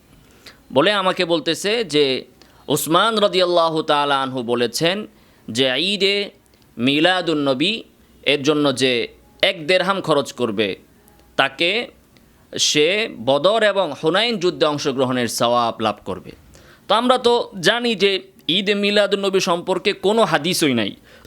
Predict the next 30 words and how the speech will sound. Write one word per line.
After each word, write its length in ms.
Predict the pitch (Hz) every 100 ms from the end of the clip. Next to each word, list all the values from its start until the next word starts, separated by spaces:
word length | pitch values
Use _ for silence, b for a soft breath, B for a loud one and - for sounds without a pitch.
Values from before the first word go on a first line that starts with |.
| -
সকল 400 | - 208 214 196
হাদিস 400 | 160 165 185 123
জাল। 340 | 143 107 87 - - _ _ _ _ _ _ B B B 107
যদি 240 | 151 226
কোনো 360 | 226 - 214 247
হাদিস 400 | 208 196 254 -
থাকতো, 560 | 220 - - 190 147
তাহলে 580 | - 165 185 185 160 143 - b b b
আব্বাসি, 600 | 131 127 123 170 160 170
উসমান 360 | 160 - 170 170
গনি 200 | 170 165
সালিহি 500 | - 160 160 156 156
তাদের 360 | - 151 156 139
ঘুরিয়ে 460 | 127 156 190 208
পেঁচিয়ে 600 | 202 190 190 185 175 151 - b b b -
প্রমাণ 320 | 175 202 196
করতে 260 | 190 190
হতো 260 | 185 170 185
না 160 | 180 165
যে 180 | 156
এটা 180 | 160 160
বেদাত, 560 | 120 156 165 202 208 170
তবে 180 | 170 160
বেদাতে 400 | 143 143 156 156
হাসানা। 500 | 135 135 123 107 90
হাদিসে 420 | - 147 247 247 247
থাকলে 360 | 233 220 240
তো 180 | 240 240
এটাকে 220 | 226 233
তারা 300 | 240 226 233